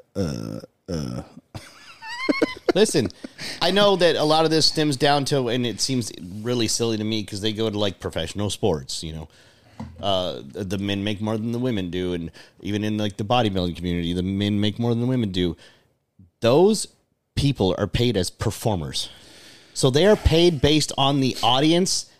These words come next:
Speaker 2: they grab. So if you want the women to make more women, if you're listening to this and you want, like, women soccer players and women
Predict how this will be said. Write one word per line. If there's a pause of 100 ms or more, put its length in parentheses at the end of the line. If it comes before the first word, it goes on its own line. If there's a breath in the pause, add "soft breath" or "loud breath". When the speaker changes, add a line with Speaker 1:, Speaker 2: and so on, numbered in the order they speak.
(200 soft breath)
Speaker 2:
they
grab. (220 soft breath)
So
if
you
want
the
women
to
make
more
women,
if
you're
listening
to
this
and
you
want,
like,
women
soccer
players
and
women